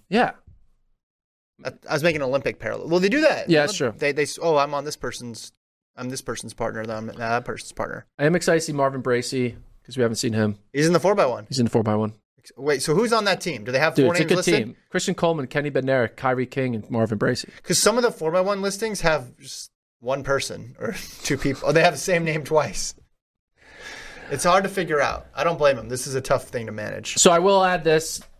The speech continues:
Speaker 1: I'll put a button on Texas Relays with Texas themselves. Texas four by eight men.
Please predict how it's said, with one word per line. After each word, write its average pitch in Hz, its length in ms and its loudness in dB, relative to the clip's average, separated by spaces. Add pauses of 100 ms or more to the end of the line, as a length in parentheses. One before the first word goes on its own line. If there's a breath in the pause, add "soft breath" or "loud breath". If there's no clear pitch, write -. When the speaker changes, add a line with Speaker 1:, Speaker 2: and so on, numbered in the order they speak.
(200)
Speaker 1:
I'll 139 140 0
put 151 180 -2
a 135 40 0
button 147 240 0
on 135 160 2
Texas 131 340 -4
Relays 117 540 2 (260)
with 151 340 2 (680)
Texas 131 420 2
themselves. 113 720 0 (840)
Texas 196 340 0
four 185 180 2
by 143 160 4
eight 123 260 0
men. 127 360 0